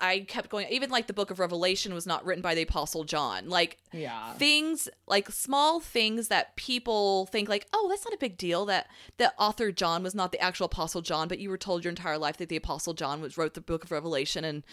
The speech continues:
Speaker 1: you know, he died and
Speaker 2: Yeah.
Speaker 1: suffered and a martyr's death," you know. And I'm like, "But no, when you're raised with this from a child and this is ingrained in you,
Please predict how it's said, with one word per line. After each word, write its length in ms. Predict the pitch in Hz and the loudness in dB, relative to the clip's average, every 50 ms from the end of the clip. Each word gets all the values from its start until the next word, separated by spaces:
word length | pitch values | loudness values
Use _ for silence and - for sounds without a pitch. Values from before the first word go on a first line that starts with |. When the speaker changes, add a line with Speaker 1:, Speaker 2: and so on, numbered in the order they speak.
| - - - - | -18 -14 -8 -2
Speaker 1:
you 100 | 190 165 | 0 0
know, 60 | 151 | 0
he 180 | 160 196 202 | 2 2 4
died 200 | 196 185 170 151 147 | 6 6 6 6 6
and 40 | 143 | 4
Speaker 2:
Yeah. 80 | 143 143 | 4 4
Speaker 1:
suffered 300 | 143 156 151 - 180 175 | 4 4 4 4 2 0
and 340 | 170 160 160 - 185 180 190 - | 0 -2 -2 -4 -4 -2 0 2
a 100 | - 180 | 2 4
martyr's 320 | 175 165 160 180 185 - | 4 4 4 4 2 2
death," 300 | - 143 135 135 196 226 | 2 2 2 2 0 -2
you 80 | 233 220 | -2 0
know. 240 | 190 170 160 156 160 - - - - _ _ _ _ _ _ _ _ - | 2 2 2 2 -2 -6 -18 -20 -20 _ _ _ _ _ _ _ _ 0
And 80 | 220 240 | 2 4
I'm 120 | 240 247 | 4 4
like, 240 | 254 262 247 240 - _ _ _ _ _ - - - | 4 2 2 0 -2 _ _ _ _ _ -20 -10 -2
"But 180 | - 262 233 - | 0 0 0 2
no, 560 | 233 240 262 277 254 208 185 180 175 175 170 _ _ _ _ _ _ _ _ - | 0 2 4 4 6 6 6 6 4 2 -2 _ _ _ _ _ _ _ _ -10
when 260 | - 214 240 247 247 | -4 -2 -2 0 0
you're 160 | 269 277 277 | 0 0 0
raised 420 | 233 202 208 208 214 247 254 - 226 | 0 0 2 2 2 2 0 -2 -2
with 160 | 226 214 - | -4 -4 -2
this 200 | - 196 - - | -4 -4 -4 -4
from 200 | - 214 185 175 - | -6 -6 -8 -6 -6
a 120 | 175 175 | -6 -6
child 640 | 170 - - - 190 185 185 180 180 175 160 160 151 - | -4 -4 -6 -4 -2 0 0 2 2 2 2 0 0 -2
and 140 | - 165 170 | -4 -6 -6
this 180 | 175 - - | -6 -6 -6
is 80 | - - | -6 -4
ingrained 640 | 160 170 160 - 151 156 160 160 170 175 175 - - _ _ _ - | -6 -6 -6 -6 -6 -6 -6 -6 -6 -8 -8 -12 -14 _ _ _ -4
in 220 | 196 202 214 214 | -2 -2 -2 -2
you, 540 | 208 185 165 143 127 120 117 98 107 - | -2 -2 0 0 0 0 0 -2 -4 -8